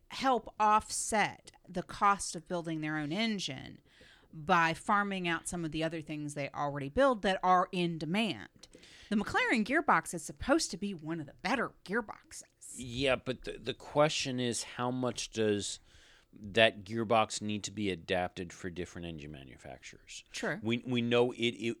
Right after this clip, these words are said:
Speaker 2: it works extremely well for the Honda engines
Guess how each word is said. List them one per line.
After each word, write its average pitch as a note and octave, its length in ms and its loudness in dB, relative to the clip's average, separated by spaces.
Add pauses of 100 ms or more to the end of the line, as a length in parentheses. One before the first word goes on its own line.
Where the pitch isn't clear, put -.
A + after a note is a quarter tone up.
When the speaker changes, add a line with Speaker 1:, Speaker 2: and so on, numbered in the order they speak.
(100)
Speaker 2:
it G2 180 -10
works G#2+ 420 2
extremely A#2 580 -2
well G2+ 360 2
for F#2 720 -4 (540)
the F#2 200 0
Honda C#3 420 2
engines - 720 -14